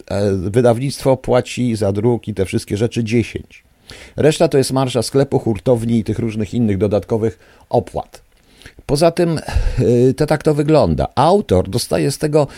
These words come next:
dziewięć procent, ale nie od trzydziestu złotych, ale od dziesięciu złotych. Na przykład dziewięć procent po prostu. E, książki są o takiej tematyce, jakie są. Moje pierwsze cztery książki wydało jedno z wydawnictw, e,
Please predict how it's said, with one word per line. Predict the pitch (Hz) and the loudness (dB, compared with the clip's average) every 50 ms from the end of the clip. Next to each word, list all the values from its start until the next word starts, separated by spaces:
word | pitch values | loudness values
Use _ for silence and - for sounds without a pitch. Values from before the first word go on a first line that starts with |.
| - - - - | -20 -20 -10 -6
dziewięć | 120 117 160 170 160 156 135 - | 0 2 2 4 4 2 0 0
procent, | - 135 135 120 - - 143 135 - | 0 2 2 2 2 0 -2 -2 0
ale | - 135 135 139 | 0 2 2 2
nie | 156 185 208 | 2 2 0
od | 208 196 - | -2 -2 -6
trzydziestu | - - - 101 90 92 95 87 - - 90 | -10 -10 -8 -6 -4 -2 -4 -2 -2 -4 -4
złotych, | 87 92 92 87 - 123 - | -2 -2 -2 -2 -2 -4 -2
ale | 127 139 | -2 -2
od | 151 151 | -2 -2
dziesięciu | 135 147 156 - 165 151 123 - - 80 | -2 -4 -4 -2 -2 -4 -4 -4 -4 -6
złotych. | 71 71 62 - - - _ _ _ _ _ _ _ _ _ _ _ _ _ _ _ _ _ _ _ _ _ _ | -6 -6 -10 -12 -16 -20 _ _ _ _ _ _ _ _ _ _ _ _ _ _ _ _ _ _ _ _ _ _
Na | - 101 110 | -6 -6 -6
przykład | 92 - 87 - - - - 85 | -4 -6 -8 -8 -8 -10 -10 -6
dziewięć | 85 - 156 143 135 113 - | -4 -2 -2 0 -2 -2 -4
procent | - 78 73 71 - - - - - _ _ _ | -4 -6 -6 -6 -8 -12 -18 -18 -20 _ _ _
po | - 71 | -10 -10
prostu. | - - - - - - - _ _ _ _ _ _ _ _ _ _ _ - - - - - - - - - | -8 -8 -10 -12 -12 -16 -20 _ _ _ _ _ _ _ _ _ _ _ -20 -20 -20 -20 -20 -20 -20 -10 -2
E, | - 120 120 120 123 131 - - _ | 2 2 4 4 4 2 0 -2 _
książki | - - 202 220 226 - - 180 | -6 -2 0 0 0 -2 -4 -4
są | - 165 143 139 | -2 0 0 0
o | 127 | 0
takiej | - 175 175 - 160 151 | 0 0 0 0 0 0
tematyce, | - 135 131 123 113 120 107 - 104 | 0 0 0 0 -2 -2 -2 -2 -2
jakie | 95 - 95 82 | -2 -2 -4 -6
są. | - - 73 62 58 60 64 69 | -4 -6 -6 -6 -6 -8 -8 -6
Moje | 76 95 123 160 190 196 175 | -2 0 2 4 4 2 2
pierwsze | 147 180 190 - - 156 139 | 2 0 0 2 0 -2 -4
cztery | - - 156 143 135 | -2 -2 -2 0 0
książki | 117 - 151 147 135 - - 131 | 0 0 0 0 0 -2 -2 0
wydało | 113 113 107 110 127 117 113 113 | 2 4 4 6 6 6 6 6
jedno | 120 123 117 107 110 107 | 4 4 2 2 0 0
z | 98 | 2
wydawnictw, | 98 98 95 95 95 90 82 82 90 107 110 - - - - - | 2 2 2 4 2 2 2 0 0 -2 -2 -4 -8 -16 -12 -6
e, | - | -2